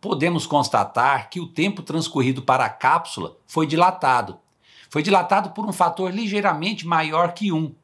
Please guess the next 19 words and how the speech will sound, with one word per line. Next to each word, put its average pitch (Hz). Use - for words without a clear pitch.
quando 202
comparado 147
com 240
o 233
tempo 135
transcorrido 131
na 156
Terra. 120
Neste 208
mesmo 160
cenário, 120
para 170
que 170
a 175
dilatação 170
marcada 135
na 127
cápsula 123
espacial 117